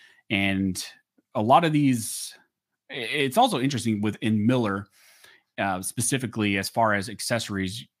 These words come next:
In the prior arguments of the briefs,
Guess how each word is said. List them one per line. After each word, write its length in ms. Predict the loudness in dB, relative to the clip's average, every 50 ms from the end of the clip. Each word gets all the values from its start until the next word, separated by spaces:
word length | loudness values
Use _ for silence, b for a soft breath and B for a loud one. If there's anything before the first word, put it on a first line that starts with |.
| _ _ _ _ -2
In 180 | 0 0 2
the 100 | 2 0
prior 460 | -2 -6 -6 0 4 4 6 6 4 4
arguments 440 | 2 2 2 2 0 0 0 -2
of 80 | -4 -4
the 100 | -4 -4
briefs, 540 | -2 -2 0 0 2 0 0 -2 -4 -10